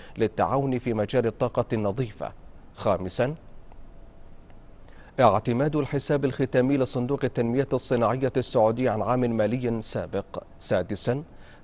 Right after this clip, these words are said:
تعيين الأستاذ فيصل الخميسي والمهندس محمد آل خشيل والمهندس عاصم الجماز أعضاء في مجلس إدارة هيئة الاتصالات وتقنية المعلومات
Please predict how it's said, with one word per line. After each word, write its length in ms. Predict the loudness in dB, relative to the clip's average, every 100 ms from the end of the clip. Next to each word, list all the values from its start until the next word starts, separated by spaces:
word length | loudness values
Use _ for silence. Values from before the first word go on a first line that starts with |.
| -4
تعيين 440 | 0 2 2 0 0
الأستاذ 500 | 0 -2 0 0 0
فيصل 420 | 0 2 2 2
الخميسي 540 | 0 0 -2 0 0
والمهندس 560 | 0 0 0 -2 -2 -6
محمد 460 | -4 -2 0 -2
آل 280 | 0 2 2
خشيل 400 | 0 -4 -2 -2 -6 -16 -2
والمهندس 540 | 0 2 0 0 -2 -2
عاصم 360 | -4 -2 0
الجماز 600 | 0 0 0 0 -2 2
أعضاء 500 | 2 2 2 2 2
في 160 | 0 0
مجلس 360 | 0 -2 -2
إدارة 320 | 0 0 0 0
هيئة 300 | -2 0 0 0
الاتصالات 600 | -2 -2 -2 0 0 2
وتقنية 500 | 0 0 0 0 2
المعلومات 640 | 0 0 0 0 2 0